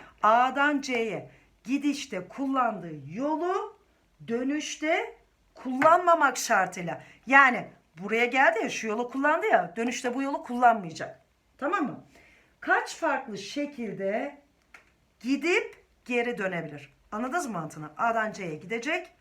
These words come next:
geri dönecek ama gittiği yolu bu vatandaş bir daha kullanmayacak. Şimdi gelelim.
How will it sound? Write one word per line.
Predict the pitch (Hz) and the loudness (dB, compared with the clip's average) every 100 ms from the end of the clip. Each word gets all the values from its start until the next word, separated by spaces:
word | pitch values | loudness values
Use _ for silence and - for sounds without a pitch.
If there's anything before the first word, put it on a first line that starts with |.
| _ _ _ - | _ _ _ -8
geri | 214 240 | -6 -4
dönecek | 254 302 311 330 330 | -4 -4 0 0 2
ama | 226 | 0
gittiği | 185 262 269 262 | -2 -8 -8 -6
yolu | 202 180 | -6 -6
bu | 233 | -2
vatandaş | 277 240 202 175 - | -2 -2 -4 -6 -6
bir | 262 | -2
daha | 262 285 339 - _ _ | 4 4 4 -2 _ _
kullanmayacak. | - 233 254 269 233 165 147 - - _ _ _ _ _ | -10 -2 2 2 0 -6 -10 -14 -16 _ _ _ _ _
Şimdi | - 294 233 | -6 -4 -4
gelelim. | 226 214 196 185 175 | -4 -4 -4 -6 -8